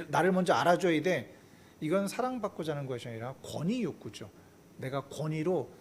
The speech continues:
다른 사람들이 서고 싶은 거예요. 그걸로 인정받고 싶은 거예요. 오늘 우리는, 음, 다 부족한 사람입니다. 부족한 사람이에요. 저도 마찬가지고 우리 다 모두 마찬가지입니다. 그래서 예수님께서는 죄인을 부르러 오셨습니다. 그러니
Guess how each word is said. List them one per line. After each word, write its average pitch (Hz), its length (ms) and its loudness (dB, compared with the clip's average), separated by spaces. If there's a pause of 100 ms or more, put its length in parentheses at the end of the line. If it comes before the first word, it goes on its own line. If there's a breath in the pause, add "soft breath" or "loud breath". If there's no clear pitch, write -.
(180 loud breath)
다른 135 300 -4
사람들이 135 380 0
서고 233 340 -2
싶은 - 380 -6
거예요. 107 240 -8 (100)
그걸로 165 300 2
인정받고 156 600 -4
싶은 113 320 -12
거예요. 113 220 -12 (800 loud breath)
오늘 196 140 6
우리는, 180 540 4 (240)
음, 110 180 -4
다 - 120 -8
부족한 156 560 -2
사람입니다. 151 680 -8 (200)
부족한 - 360 -12
사람이에요. 117 480 -10 (400 loud breath)
저도 143 180 -8
마찬가지고 123 800 -6 (300 loud breath)
우리 123 100 -10
다 110 260 -8
모두 127 300 -8
마찬가지입니다. 113 920 -6 (160)
그래서 160 160 0
예수님께서는 170 760 4 (520 loud breath)
죄인을 170 420 4
부르러 131 400 -6
오셨습니다. 113 600 -10
그러니 127 420 -6